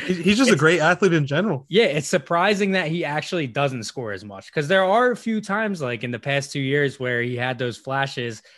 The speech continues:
Speaker 2: and he
Speaker 1: Mm-hmm.
Speaker 2: breaks away and then, you know, throws down a nice little dunk. But it's, it actually really is. You never really think about it. It's shocking he hasn't scored more in transition.
Speaker 1: Yeah, there should, there's a lot of easy buckets for Matisse Thybulle out there, and it's something Doc talked about. He said he wants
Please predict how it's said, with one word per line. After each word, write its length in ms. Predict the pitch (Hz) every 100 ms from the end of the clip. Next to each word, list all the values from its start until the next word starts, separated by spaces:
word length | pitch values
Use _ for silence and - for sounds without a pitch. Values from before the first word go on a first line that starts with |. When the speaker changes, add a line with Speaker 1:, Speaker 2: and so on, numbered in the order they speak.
| _ -
Speaker 2:
and 100 | 131
he 60 |
Speaker 1:
Mm-hmm. 80 | 127
Speaker 2:
breaks 280 | 139 139 139
away 380 | 131 135 135 135
and 120 | 123
then, 220 | 120 120 165
you 140 | 135
know, 140 | 117
throws 300 | 104 147 135
down 200 | 120 131
a 60 | 120
nice 260 | 123 123 135
little 160 | 113
dunk. 360 | 101 135 123 - _ _ _ _ -
But 100 | 165
it's, 140 | - 170
it 240 | 160 160
actually 380 | 156 185 - 180
really 360 | 151 170 160 165
is. 220 | 185 123
You 60 |
never 180 | 120 131
really 220 | 139 139
think 180 | 139 156
about 300 | 123 110 107
it. 100 | 110
It's 180 | 113 113
shocking 460 | - 147 147 120 113
he 180 | 127 113
hasn't 420 | 127 127 127 110
scored 460 | - 143 135 117 _ _ -
more 280 | 117 131 120
in 160 | 131
transition. 680 | 117 127 110 127 135 95 85 _ _ _ _ _ _ _ _ _ _ _ _
Speaker 1:
Yeah, 240 | 156 147 139
there 120 | 151
should, 280 | - 165 143
there's 120 | 185
a 40 |
lot 180 | 180 165
of 100 | 156
easy 280 | 147 147 143
buckets 340 | 139 135 131
for 120 | - 131
Matisse 340 | 127 135 135
Thybulle 440 | 127 127 123 123
out 180 | 123 123
there, 180 | 135 127
and 80 | 131
it's 120 | -
something 220 | 175 160
Doc 220 | 143 139
talked 180 | 143 139
about. 140 | 131 127
He 60 |
said 160 | 131 139
he 60 |
wants 220 | 139 139